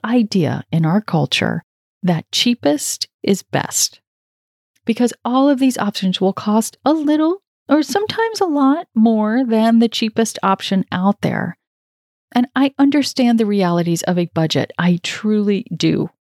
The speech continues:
I have lived on many different levels of income in my life, so there is no judgment here. And if Scott toilet paper is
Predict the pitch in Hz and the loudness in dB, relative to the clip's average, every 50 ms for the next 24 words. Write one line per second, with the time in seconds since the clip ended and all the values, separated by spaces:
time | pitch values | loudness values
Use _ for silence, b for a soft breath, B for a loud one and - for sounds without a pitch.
0 | _ _ - 180 185 185 208 190 190 185 190 185 - - 180 190 185 180 185 190 | _ _ -2 0 0 0 0 0 0 0 0 0 -2 -2 -2 0 0 0 0 0
1 | 208 214 226 226 226 214 196 185 180 - 175 - - 160 160 165 165 160 - 160 | 2 2 4 4 2 2 2 0 -2 -2 -4 -2 -2 0 0 0 0 0 0 -2
2 | - - 170 170 - 175 165 160 - 156 165 156 151 147 151 143 - 143 151 - | 0 0 0 0 2 0 0 0 0 0 0 0 0 0 0 0 0 -2 -2 -4
3 | - - - 180 165 180 175 - 165 175 - 180 180 196 208 202 208 214 226 233 | -4 -4 -2 0 0 0 0 0 -2 -4 -4 -2 0 0 2 2 2 0 0 -2
4 | 220 - _ _ _ _ - 208 196 185 - - - - 151 160 143 - 151 - | -4 -8 _ _ _ _ -2 -2 0 0 -2 -4 -6 -4 -2 -2 -2 0 -2 -4
5 | - _ _ _ _ _ _ _ _ - 170 156 147 147 - - - - 208 202 | -8 _ _ _ _ _ _ _ _ -2 0 0 0 0 -2 -6 -4 -2 -2 -2
6 | 247 - - - - 240 226 208 - - 208 202 196 - 196 190 185 - - 156 | -2 -4 -8 -4 0 0 0 0 0 -2 -2 -2 -2 0 0 0 0 0 -2 -6
7 | 156 - | -6 -4